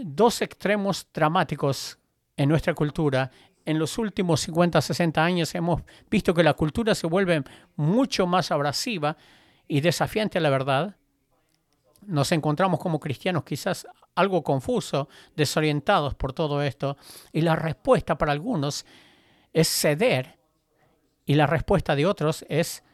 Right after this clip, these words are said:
levantarse. Yo veo estas dos. ¿Se acuerdan de esta guerra del tira y afloje, del legalismo y el hedonismo? En este momento yo escucho esto,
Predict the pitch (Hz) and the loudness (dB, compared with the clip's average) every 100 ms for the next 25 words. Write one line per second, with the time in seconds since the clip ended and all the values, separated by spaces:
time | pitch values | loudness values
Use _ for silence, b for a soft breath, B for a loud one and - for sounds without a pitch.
0 | _ - 131 131 127 143 123 - 131 b | _ -2 0 2 2 -2 -2 -6 -10 b
1 | b b b b - 160 156 175 151 151 | b b b b -2 2 4 2 2 -2
2 | _ _ _ _ _ 175 139 - 151 - | _ _ _ _ _ -2 0 0 0 0
3 | 180 165 - - - - 185 - 247 262 | 0 0 -4 -12 -14 -6 -4 2 2 2
4 | 214 196 - 165 143 175 175 165 151 151 | 0 -2 0 -2 2 2 4 2 2 0
5 | 151 147 139 - 202 180 143 170 190 - | -2 -6 -10 -2 2 4 2 2 0 0
6 | 196 b b b b - 139 143 143 180 | -8 b b b b -4 0 2 2 2
7 | 170 165 151 139 139 139 156 147 175 175 | 2 2 0 0 0 0 2 2 0 -4
8 | b b b b b b b _ 151 180 | b b b b b b b _ 2 2
9 | 185 175 180 180 175 190 175 - - 196 | 2 0 0 -2 -2 2 2 0 -6 -4
10 | 170 170 - 165 147 | 0 0 2 0 0